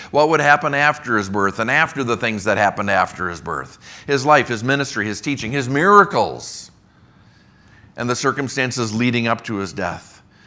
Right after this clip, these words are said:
the betrayal that, that occasioned his death, the method of his death, the things he would speak on the cross as he was dying, where he would be buried after his death, and his resurrection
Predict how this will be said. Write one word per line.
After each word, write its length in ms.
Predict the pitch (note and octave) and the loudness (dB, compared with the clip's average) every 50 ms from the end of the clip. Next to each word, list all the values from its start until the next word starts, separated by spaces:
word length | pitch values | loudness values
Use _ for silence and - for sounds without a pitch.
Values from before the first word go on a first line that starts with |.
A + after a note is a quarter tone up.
| - - _ - | -20 -20 _ -4
the 100 | A2 A#2 | -2 0
betrayal 520 | A2+ A#2+ A#2+ - - C3+ C3 C3 B2+ B2 | 0 0 -2 -2 0 2 4 6 6 4
that, 400 | A2 A2+ A2 G#2 - - - - | 4 4 2 0 0 -6 -12 -6
that 120 | - A#2 A#2 | -2 -2 -2
occasioned 540 | A2 - - C3 A2+ A2+ G#2+ G2+ G#2 G2+ G2 | -2 -2 -4 -4 -4 -2 -2 -4 -4 -4 -4
his 160 | G2+ F#2 E2+ | -4 -4 -2
death, 220 | G2+ F#2+ F#2+ - | -2 -2 -2 -2
the 80 | A2+ G#2+ | -4 -4
method 520 | A2 A2+ A#2 A#2+ B2 B2 - B2 A2+ F#2+ | -4 -2 0 0 0 0 0 -4 -2 -2
of 140 | G2 F#2+ E2 | -2 -2 -2
his 220 | G2+ G2 E2+ D#2 | -4 -6 -8 -8
death, 500 | - - F2+ D#2 C#2+ C2 - - - - _ _ _ _ _ - - - | -6 -4 -4 -4 -4 -6 -10 -20 -20 -20 _ _ _ _ _ -20 -12 -6
the 100 | B2+ B2 | -4 -2
things 240 | A#2 D3 C#3+ C3 - | -2 -2 -2 -2 0
he 80 | D3+ | 0
would 180 | C3+ C3 C3+ A#2+ | 2 2 0 0
speak 480 | - - - - - E3+ E3+ D3+ - C#3 | -2 -8 -10 -8 -4 -4 -2 -2 0 2
on 200 | C3+ C3+ C3 C3 | 2 2 2 0
the 80 | B2+ | -2
cross 680 | B2+ - - - C#3+ D3 D3+ D3 C3+ B2 A#2 - - - - - - - | -2 -4 -8 0 6 8 8 10 8 6 4 0 -8 -12 -16 -18 -8 0
as 280 | C#3+ C#3+ D3 C#3+ C3+ | 4 4 4 4 4
he 120 | - C#3+ C3+ | 0 -4 -2
was 240 | C3 C3 B2+ A#2 B2 | 0 0 -2 -2 0
dying, 400 | A#2+ C3 C#3 C#3 C3 B2 A2+ A2+ | 2 4 4 4 4 2 2 2
where 160 | B2 B2 B2+ | 2 2 2
he 100 | C3 C3+ | 2 0
would 220 | C3+ C3+ B2+ A#2 | -2 -2 -4 -2
be 80 | B2+ B2 | -4 -2
buried 420 | A#2 B2+ B2+ C3+ C3+ C3+ C3 A#2+ | 0 2 4 4 4 4 4 4
after 460 | A#2 A#2 A#2+ B2 - - B2+ A#2 A2+ | 4 4 4 2 2 0 -4 -2 -2
his 140 | A2+ A2 G#2 | -2 -4 0
death, 460 | A#2 A#2+ A#2 A#2 - - - - - - | 2 4 4 4 2 -2 -16 -16 -10 -6
and 120 | - B2+ B2+ | -4 -2 -2
his 160 | B2 A2 A#2 | -2 -2 0
resurrection 880 | B2 B2 B2 G#2+ A2+ A2 A2+ A2+ G#2 G2+ - - - G#2 F2+ E2+ D2 | 0 0 0 0 -2 -2 0 0 0 0 -2 -6 -6 -8 -8 -10 -12